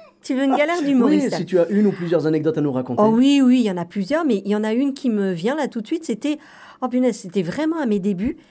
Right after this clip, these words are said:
Speaker 1: Et j'avais lancé le plateau du Comic Nana Band, parce que je sais pas si tu le sais, tu le sais certainement pas
Speaker 2: Mhm.
Speaker 1: d'ailleurs, le Comic Nana Band était avant tout un plateau,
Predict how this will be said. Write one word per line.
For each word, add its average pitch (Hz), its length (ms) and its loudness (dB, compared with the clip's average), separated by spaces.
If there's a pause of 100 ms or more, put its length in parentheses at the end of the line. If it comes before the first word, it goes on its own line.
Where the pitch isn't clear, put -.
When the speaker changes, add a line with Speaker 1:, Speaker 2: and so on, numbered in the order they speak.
(160)
Speaker 1:
Et 196 100 0
j'avais 247 260 0
lancé 311 320 -4
le 254 100 0
plateau 285 460 -8
du 220 120 -6
Comic 247 300 -2
Nana 214 220 -6
Band, 202 160 -6
parce 190 180 -10
que - 80 -10
je 175 140 -10
sais 175 120 -12
pas 196 140 -8
si 196 160 -16
tu 156 140 -16
le 147 40 -12
sais, 240 220 -6
tu 262 140 -16
le 147 60 -18
sais 151 180 -10
certainement 160 520 -8
pas 123 100 -2
Speaker 2:
Mhm. 160 40 -2
Speaker 1:
d'ailleurs, 214 260 -4 (440)
le 202 200 0
Comic 240 300 -2
Nana 208 240 -4
Band 240 180 -6
était 226 380 -6
avant 196 240 -6
tout 262 300 -12
un 190 80 -8
plateau, 196 420 -10